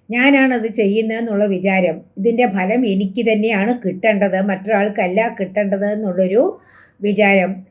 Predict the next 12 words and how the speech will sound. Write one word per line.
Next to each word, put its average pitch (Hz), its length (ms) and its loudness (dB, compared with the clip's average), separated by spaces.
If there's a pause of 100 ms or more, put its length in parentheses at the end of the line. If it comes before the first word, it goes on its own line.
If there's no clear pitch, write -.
ആ 220 240 -8
കർമ്മത്തിനൊരു 214 840 2
ഫലം 220 340 2
ഉണ്ടാവണം 214 640 2
എന്നുള്ള 202 360 -2
ആഗ്രഹം. 185 920 -4 (420)
അപ്പൊ 285 200 2
ഇങ്ങനെയൊക്കെ 381 840 2 (220)
കർമ്മം 302 440 2
ചെയ്താല് 220 840 2 (280)
ആ 330 240 0
കർമ്മത്തിനോട് 285 1400 2